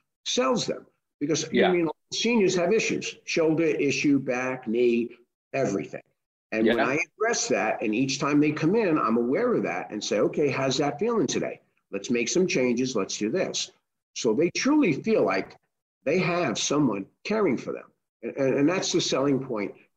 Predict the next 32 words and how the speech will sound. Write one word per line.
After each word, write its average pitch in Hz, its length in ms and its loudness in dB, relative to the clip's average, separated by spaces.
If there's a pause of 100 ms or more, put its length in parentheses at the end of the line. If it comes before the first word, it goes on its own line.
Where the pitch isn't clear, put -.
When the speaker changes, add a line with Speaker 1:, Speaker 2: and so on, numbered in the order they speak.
(220)
Speaker 1:
especially 156 440 -2
for 101 100 -6
seniors, 82 520 -4 (220)
that 98 180 -12
they 127 320 0
have, - 320 -4
they 120 100 0
have 156 180 -2
to 147 80 0
feel 143 200 0
special, - 500 -2 (380)
you 110 100 -2
know, 107 240 -2
and 107 140 -2
they 104 80 -2
have 120 180 -2
to - 80 0
Speaker 2:
Yeah. 107 120 4
Speaker 1:
feel 117 100 4
cared - 520 -12
for - 200 -12
because 104 220 -4
they're - 180 0
deathly 147 480 0
afraid 107 400 0
of 85 80 -6
get-, - 180 -12 (560)
excuse 113 300 -2
me, 95 140 -2
of - 140 -8
getting 110 260 0
hurt. 92 340 -4